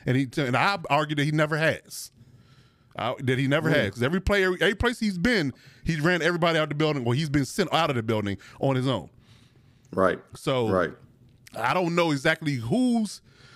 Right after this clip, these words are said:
Speaker 1: I don't know if it was a collective decision board between Pelinka, Bus, and LeBron,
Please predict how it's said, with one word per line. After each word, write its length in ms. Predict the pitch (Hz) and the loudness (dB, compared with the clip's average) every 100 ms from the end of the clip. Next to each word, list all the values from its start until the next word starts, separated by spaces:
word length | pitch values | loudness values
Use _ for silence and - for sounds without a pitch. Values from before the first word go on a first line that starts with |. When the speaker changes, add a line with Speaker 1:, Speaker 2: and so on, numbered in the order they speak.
| - _ - | -20 _ -6
Speaker 1:
I 60 | |
don't 80 | 165 | -2
know 60 | 190 | 0
if 60 | |
it 40 | 165 | 0
was 100 | 135 | -4
a 40 | |
collective 340 | - 165 220 208 | -2 -2 0 -4
decision 340 | 196 226 202 | -4 -2 0
board 200 | 175 165 | 0 -2
between 240 | 151 175 | -2 -2
Pelinka, 440 | 143 143 185 190 165 | -2 -2 0 -2 -2
Bus, 340 | 160 175 - | 0 -2 -2
and 160 | 131 135 | -2 0
LeBron, 540 | 123 120 185 202 208 | 0 0 2 0 -2